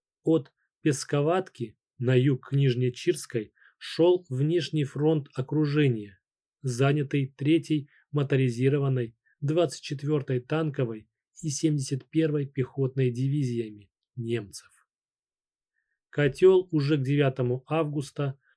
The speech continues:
окаймлялся пехотными соединениями, и шансов из него вырваться у окруженных почти не было. В котер попали,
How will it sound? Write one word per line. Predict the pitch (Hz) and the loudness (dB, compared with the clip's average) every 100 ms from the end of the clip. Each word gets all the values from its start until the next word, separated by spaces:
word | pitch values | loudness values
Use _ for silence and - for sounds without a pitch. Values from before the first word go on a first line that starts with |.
| _ | _
окаймлялся | 156 151 160 160 143 147 131 110 - 104 _ _ _ _ | -4 2 4 4 2 2 -2 -4 -12 -18 _ _ _ _
пехотными | 123 - 147 151 151 139 | -6 -2 0 0 2 0
соединениями, | 135 - 135 131 139 135 117 107 98 90 _ _ _ _ | 0 0 0 2 2 2 0 -6 -16 -20 _ _ _ _
и | - | -4
шансов | 139 - 156 143 127 123 - _ - | -2 2 2 2 0 -4 -4 _ -6
из | 147 | -2
него | 131 143 135 | 0 2 2
вырваться | 120 160 156 147 - 147 139 _ _ - | 2 2 2 -2 -2 -4 -4 _ _ 2
у | 180 | 4
окруженных | 147 - 143 131 156 156 151 135 - | 4 2 0 2 2 2 0 -2 -6
почти | 123 - - 131 | -6 -6 -8 -4
не | 127 131 117 | 0 0 0
было. | 101 98 92 _ _ _ _ | -4 -16 -20 _ _ _ _
В | _ | _
котер | - 135 - 190 151 | 2 2 6 4 4
попали, | 165 135 170 165 156 | 0 0 2 2 0